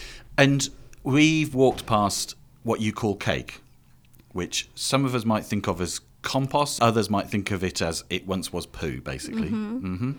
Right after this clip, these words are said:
Speaker 2: I was thinking chocolate brownie, so it's really interesting that you went there. Um, but yes, so in, as part of our sewage treatment process, we actually have some, um, products,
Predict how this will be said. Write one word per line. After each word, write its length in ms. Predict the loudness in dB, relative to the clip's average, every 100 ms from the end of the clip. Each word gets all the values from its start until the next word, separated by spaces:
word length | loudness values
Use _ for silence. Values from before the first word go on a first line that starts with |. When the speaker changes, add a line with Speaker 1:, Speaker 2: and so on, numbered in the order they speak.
| -8 -2
Speaker 2:
I 120 | 0
was 80 | 2
thinking 240 | 2 2
chocolate 320 | 0 -2 -2
brownie, 420 | 2 4 4 2
so 140 | -2 -4
it's 100 | 0
really 160 | 0
interesting 460 | 2 0 0 0 -2
that 100 | -2
you 240 | -2 0
went 280 | 2 2 4
there. 320 | 4 6 6 4 -6 -14 -14 -2
Um, 380 | 2 4 2 0
but 140 | 2
yes, 340 | 4 4 2 -2 -2
so 420 | 2 6 6 6 4
in, 320 | 4 6 6 4 -2 -8 -2
as 120 | 0 2
part 240 | 2 0
of 60 | -2
our 60 |
sewage 300 | -2 -2 0
treatment 380 | 0 0 0 -6
process, 680 | -6 -6 -6 -6 -6 -6 -8 -12 -20 -2
we 120 | 0
actually 260 | 0 -2 -4
have 160 | -4
some, 320 | -2 -2 -2 -2
um, 320 | -2 0 0 -4
products, 720 | -2 0 0 -4 -6 -6 -6